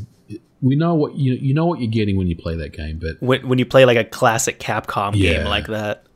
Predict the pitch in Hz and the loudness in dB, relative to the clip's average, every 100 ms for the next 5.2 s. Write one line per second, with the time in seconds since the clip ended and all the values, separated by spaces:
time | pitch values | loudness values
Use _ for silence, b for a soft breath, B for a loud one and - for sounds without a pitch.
0 | _ 107 - 123 - 127 139 - 131 - | _ -4 -2 -6 -2 -2 -2 -2 -4 -2
1 | 120 95 82 90 110 82 82 85 80 80 | -2 0 0 0 -2 -2 -4 -4 -4 -4
2 | - 85 90 - - 104 101 104 101 92 | -4 -4 -4 -8 -8 -6 -2 0 0 -2
3 | - 80 73 71 78 80 - - 90 95 | -4 -4 -6 -8 -6 -6 -6 -4 -4 -2
4 | 131 113 135 123 98 95 98 85 80 - | 0 0 0 0 0 0 0 0 -2 -4
5 | 85 80 | -6 -6